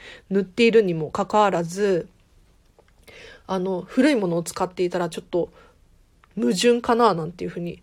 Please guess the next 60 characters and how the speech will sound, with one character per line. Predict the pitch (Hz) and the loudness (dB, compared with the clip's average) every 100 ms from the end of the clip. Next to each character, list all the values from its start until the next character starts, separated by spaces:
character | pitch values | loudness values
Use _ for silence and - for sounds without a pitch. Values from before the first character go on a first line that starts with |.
| _ | _
思 | 196 202 233 | -6 0 0
っ | |
た | 240 - 170 | 0 -6 -6
り | 170 | -6
す | - 190 | -6 -2
る | 208 208 | 0 0
ん | 175 175 | -2 -6
で、 | 185 214 196 175 - - _ | -2 0 0 -2 -8 -20 _
ぜ | - 240 | 0 0
ひ | - 180 175 - _ | 0 -2 -4 -8 _
皆 | 202 214 | -4 -2
さ | - 180 | 0 -2
ん、 | 180 - _ _ _ _ _ | -4 -10 _ _ _ _ _
ど-、 | 220 262 | 2 4
ど | 196 285 | 4 4
う | |
で | 233 | 4
す | - | 2
か | |
ね？ | 170 | -2
私 | 185 262 285 | 0 0 0
の | 330 320 | -2 -6
意 | 320 | -6
見 | - 220 | -2 -2
な | 180 | -2
の | 165 190 | -6 -6
で、 | 190 180 160 - - | -4 -4 -4 -12 -14
あ | - 185 | -6 -4
の、 | 185 180 170 | -4 -4 -2
こ | - | 4
う | 240 | 4
い | 233 247 | 4 0
う | 240 | 0
考 | 247 247 254 | -2 0 2
え | 220 | 2
も | - | 0
あ | 220 | 0
る | 226 | 0
ん | 190 | 0
だ | 170 | -2
っ | |
て | 165 180 | -4 -4
い | |
う | 170 | -4
感 | - 180 | -4 -6
じ | 180 | -4
で | 180 | -4
聞 | 180 190 | -4 -4
い | |
て | 180 | 0
い | 185 | 0
た | 190 | 0
だ | 190 | 0
け | 202 | 0
れ | 196 | 0
ば | 160 | -2
な | 160 156 | -6 -8
な | 151 | -10
ん | - | -10
て | - | -10